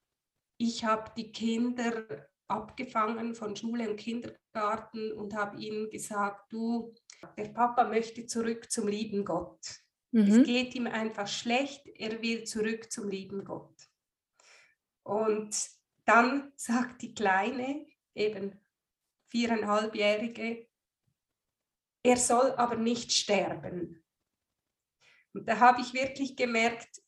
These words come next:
Speaker 1: come on, es hat keinen Sinn, von lieben Gott und die Engelein und irgendwelches in Watte und Zucker verpackte Dosen von schlimmen Nachrichten zu übergeben, sondern die, die spüren das sowieso,
Speaker 2: Mhm.
Speaker 1: was Sache ist.
Speaker 2: Mhm.
Speaker 1: Und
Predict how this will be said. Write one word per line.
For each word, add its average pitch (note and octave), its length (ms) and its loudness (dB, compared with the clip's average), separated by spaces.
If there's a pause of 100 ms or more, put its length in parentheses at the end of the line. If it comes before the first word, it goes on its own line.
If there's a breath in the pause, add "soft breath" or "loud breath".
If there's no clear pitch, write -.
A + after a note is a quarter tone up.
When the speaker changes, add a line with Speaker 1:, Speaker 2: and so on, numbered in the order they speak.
(480)
Speaker 1:
come B3+ 260 4
on, G3 300 2
es A3 220 -4
hat B3 220 0
keinen B3 380 2
Sinn, A#3 460 0
von A3 220 -2
lieben A#3 380 -2
Gott A#3 380 2
und A3 240 -6
die A3+ 160 -4
Engelein A3 800 2
und G#3+ 220 -2
irgendwelches A3+ 960 -2
in A3 240 -4
Watte G#3+ 480 0
und G#3+ 220 -4
Zucker - 460 -8 (180)
verpackte G#3 960 -2 (640 loud breath)
Dosen C4+ 640 8
von A3+ 340 4
schlimmen B3 420 4
Nachrichten C4 720 2
zu - 180 -6
übergeben, A#3 720 -4
sondern A3 520 -6
die, G#3 260 -14
die G#3 140 -14
spüren G#3+ 480 -4
das F#3+ 200 -12
sowieso, F#3+ 760 -2
Speaker 2:
Mhm. F#3+ 120 -6
Speaker 1:
was F3 220 -6
Sache D#3+ 380 -6
ist. D#3 400 -12
Speaker 2:
Mhm. F#3+ 160 2
Speaker 1:
Und E3+ 360 -4